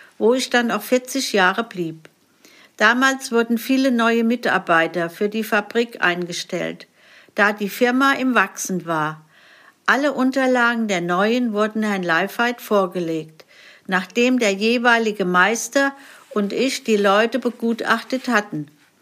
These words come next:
So kannte er alle Namen und auch bald alle, auch in der Fabrik, persönlich. Ihm war sehr wichtig,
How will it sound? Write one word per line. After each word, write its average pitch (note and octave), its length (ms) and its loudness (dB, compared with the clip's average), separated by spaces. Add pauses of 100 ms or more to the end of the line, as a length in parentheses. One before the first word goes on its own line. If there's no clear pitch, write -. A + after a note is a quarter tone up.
(280)
So C4 240 0
kannte B3 380 0
er F3 240 2
alle A3+ 200 2
Namen G#3+ 600 2 (320)
und G#3+ 240 -2
auch G#3 140 0
bald F#3 420 0
alle, B3 320 2 (340)
auch G#3 240 2
in A3 160 0
der G#3+ 140 0
Fabrik, A3+ 720 -2
persönlich. E3+ 840 0 (560)
Ihm A3 220 0
war G#3+ 220 4
sehr C4 260 2
wichtig, C4 560 -4